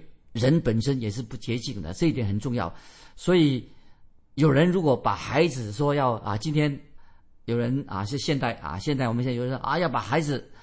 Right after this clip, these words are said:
他们有孩子了，要把孩子奉献给神。那当然，我们现在这个，现在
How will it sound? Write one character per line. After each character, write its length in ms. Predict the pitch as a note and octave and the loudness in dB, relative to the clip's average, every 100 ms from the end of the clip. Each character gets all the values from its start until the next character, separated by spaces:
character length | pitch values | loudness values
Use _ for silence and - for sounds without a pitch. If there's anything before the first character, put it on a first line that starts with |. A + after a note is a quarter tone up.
| - - | -20 -8
他 100 | D3+ | -4
们 140 | D3 | -2
有 80 | A#2 | -2
孩 160 | A#2+ | -2
子 140 | D#3 C3+ | -4 0
了， 200 | C3+ - | -2 -2
要 80 | C#3 | -2
把 80 | C3+ | -2
孩 160 | G2 D3+ | 0 -4
子 180 | C3 - - | -4 -10 -10
奉 160 | - G3 | 0 2
献 120 | D#3+ | 2
给 140 | B2 A2+ | 0 0
神。 260 | A#2+ C#3 - - | 0 -2 -6 -8
那 120 | D3+ | -2
当 200 | D#3+ G#3 | 2 4
然， 180 | F#3 E3+ | 4 2
我 80 | B2 | 0
们 80 | C#3+ | 0
现 160 | F#3 | 0
在 100 | D#3+ | 0
这 120 | D3 D#3 | -2 -2
个， 120 | D3 - | -6 -8
现 240 | - A3+ F#3 | -2 0 2
在 160 | E3+ | 0